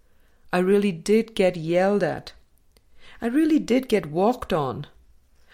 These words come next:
I really did get mistreated and so on. And now,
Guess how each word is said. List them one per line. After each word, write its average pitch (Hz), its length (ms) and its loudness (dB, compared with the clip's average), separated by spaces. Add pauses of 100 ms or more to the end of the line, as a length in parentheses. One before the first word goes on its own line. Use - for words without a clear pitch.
(160)
I 202 80 0
really 262 340 2
did 220 260 -2
get 208 200 -2
mistreated 202 800 -2
and 170 160 -4
so 180 240 0
on. 180 420 -4 (1500)
And 147 140 -2
now, 143 400 -2